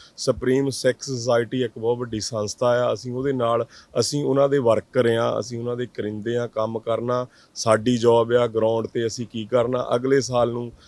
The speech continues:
ਅਸੀਂ ਹੋਰ ਵੀ ਵੱਧ ਤੋਂ ਵੱਧ ਜਿੰਨੀ ਸਿਟਿੰਗ ਦਾ ਖਿਆਲ ਰੱਖਾਂਗੇ, ਬੀਬੀਆਂ ਦਾ ਸੈਪਰੇਟ ਰੱਖਾਂਗੇ, ਬੱਚਿਆਂ ਦਾ ਜੋ ਵੀ ਆ, ਅਸੀਂ ਵੱਧ ਤੋਂ ਵੱਧ ਕੋਸ਼ਿਸ਼ ਕਰਾਂਗੇ। ਸਾਨੂੰ ਇਹ ਨਹੀਂ ਪਤਾ ਸੀ ਪਰਮਾਤਮਾ ਨੇ ਏਡਾ ਵੱਡਾ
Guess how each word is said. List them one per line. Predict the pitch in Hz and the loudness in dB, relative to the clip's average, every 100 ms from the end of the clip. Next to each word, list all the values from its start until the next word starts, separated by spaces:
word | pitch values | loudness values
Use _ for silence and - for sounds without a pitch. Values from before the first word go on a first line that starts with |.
| - - | -20 -4
ਅਸੀਂ | 113 131 127 | -2 0 -2
ਹੋਰ | 104 120 139 | 2 6 6
ਵੀ | 135 135 | 6 -2
ਵੱਧ | 110 123 143 | 4 4 4
ਤੋਂ | 160 135 | 0 4
ਵੱਧ | 127 135 | 6 4
ਜਿੰਨੀ | 135 127 127 127 | -2 -2 0 0
ਸਿਟਿੰਗ | 113 123 127 127 | -2 -2 -2 2
ਦਾ | 123 117 | 2 2
ਖਿਆਲ | - 113 107 | 0 0 2
ਰੱਖਾਂਗੇ, | 113 113 143 131 127 123 - - - - | 0 -2 -4 -2 -2 -6 -10 -20 -18 -10
ਬੀਬੀਆਂ | 110 123 117 175 156 | -2 -2 0 0 2
ਦਾ | 147 - _ _ _ _ _ _ - | 2 -2 _ _ _ _ _ _ -10
ਸੈਪਰੇਟ | - 143 135 139 131 | 2 8 8 8 4
ਰੱਖਾਂਗੇ, | 135 131 147 143 143 | 4 0 -2 -2 0
ਬੱਚਿਆਂ | 127 - 135 131 | -2 0 0 4
ਦਾ | 131 | 2
ਜੋ | 120 127 139 | 2 0 2
ਵੀ | 139 131 | 2 4
ਆ, | 127 123 _ _ - | 4 2 _ _ -2
ਅਸੀਂ | 127 151 | 0 -2
ਵੱਧ | 110 147 - | 6 6 6
ਤੋਂ | 185 | 2
ਵੱਧ | 151 151 147 | 6 6 6
ਕੋਸ਼ਿਸ਼ | - 135 117 127 | 0 0 0 -4
ਕਰਾਂਗੇ। | 131 120 135 147 | 0 2 2 0
ਸਾਨੂੰ | 131 127 135 143 143 - _ _ - | 0 0 0 -2 -4 -8 _ _ 4
ਇਹ | 151 190 | 8 10
ਨਹੀਂ | 175 | 8
ਪਤਾ | 147 143 156 | 2 6 6
ਸੀ | 156 | 6
ਪਰਮਾਤਮਾ | 151 151 143 131 131 139 143 147 | 4 2 4 6 6 4 2 4
ਨੇ | 147 | 4
ਏਡਾ | 131 117 131 | 4 6 6
ਵੱਡਾ | 139 117 107 117 | 6 4 4 6